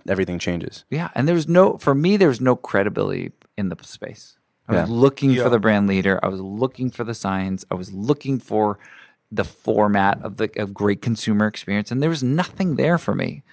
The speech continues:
Speaker 2: And I kept c-, like, who wants to put an oil tincture in your mouth,
Speaker 1: Mm-hmm.
Speaker 2: swish it around for sixty seconds, and say, "Oh my God, that's gonna work for you"? That's a horrible consumer experience, and it's old technology. Putting oil in your mouth to get it
Speaker 1: Yeah. I don't
Speaker 2: sublingually
Speaker 1: even
Speaker 2: to
Speaker 1: think
Speaker 2: go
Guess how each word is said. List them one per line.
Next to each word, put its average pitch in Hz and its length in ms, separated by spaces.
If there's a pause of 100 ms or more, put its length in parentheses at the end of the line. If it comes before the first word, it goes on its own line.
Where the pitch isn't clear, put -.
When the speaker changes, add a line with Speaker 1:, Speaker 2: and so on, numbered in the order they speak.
(320)
Speaker 2:
And 117 80
I 120 100
kept - 260 (280)
c-, - 160
like, 120 220
who 180 140
wants 170 300
to 135 40
put 120 200
an 107 200
oil 135 240
tincture 135 380
in 135 180
your 147 140
mouth, 104 260
Speaker 1:
Mm-hmm. 95 140
Speaker 2:
swish 151 240
it 151 60
around 117 360
for 107 160
sixty - 460
seconds, 123 500
and 104 140
say, 113 260
"Oh - 80
my 226 140
God, 220 180
that's 160 140
gonna 180 180
work 185 240
for - 120
you"? - 100 (320)
That's 190 120
a 220 40
horrible 220 680 (120)
consumer 110 380
experience, 98 640
and 196 120
it's 202 140 (100)
old 220 280
technology. 208 720 (340)
Putting - 240
oil 180 280
in 175 80
your 139 80
mouth 135 300
to 117 200
get 135 160
it 110 100
Speaker 1:
Yeah. 113 100
I 110 140
don't 135 200
Speaker 2:
sublingually 156 480
Speaker 1:
even 170 140
Speaker 2:
to 113 60
Speaker 1:
think 120 120
Speaker 2:
go 131 220